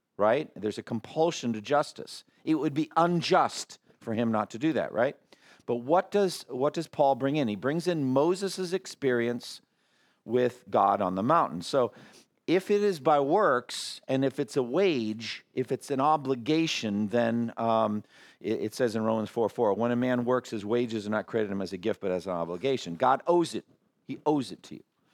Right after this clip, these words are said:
Well, Paul brings us to, uh, Moses on the mountain. He says, Moses,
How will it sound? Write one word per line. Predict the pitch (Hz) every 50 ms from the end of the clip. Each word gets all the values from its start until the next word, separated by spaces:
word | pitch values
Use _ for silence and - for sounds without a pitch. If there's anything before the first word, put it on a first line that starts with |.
| _ _ _ _ _ -
Well, | - 147 156 147 135 - - _ _ _ _ _ _ -
Paul | - 185 175 196 226
brings | 190 175 165 151 135 147
us | 147 135 -
to, | - - 143 139 135 123 123 123 -
uh, | 117 117 117 110
Moses | 113 120 131 135 131 123 123 - -
on | 113 107
the | 107 117
mountain. | 143 160 175 170 160 - - 82 - _ _ _ _ _ - _
He | - -
says, | 135 127 113 104
Moses, | 117 127 139 139 127 139 123 -